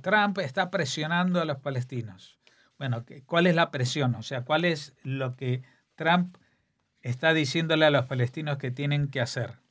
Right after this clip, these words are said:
Sentarse a negociar la paz. O sea, tan, eh, eh, tan desorbitada es la pretensión de la administración Trump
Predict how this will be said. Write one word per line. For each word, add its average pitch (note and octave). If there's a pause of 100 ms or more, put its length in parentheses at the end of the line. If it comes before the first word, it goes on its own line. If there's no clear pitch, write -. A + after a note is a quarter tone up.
(680)
Sentarse D#3+
a C3+
negociar B2
la G#2+
paz. - (1600)
O -
sea, C3 (120)
tan, F3
eh, E3+ (440)
eh, C#3 (140)
tan E3+
desorbitada D#3+
es D#3+
la D#3+
pretensión D#3+
de D#3+
la D#3
administración D#3
Trump E3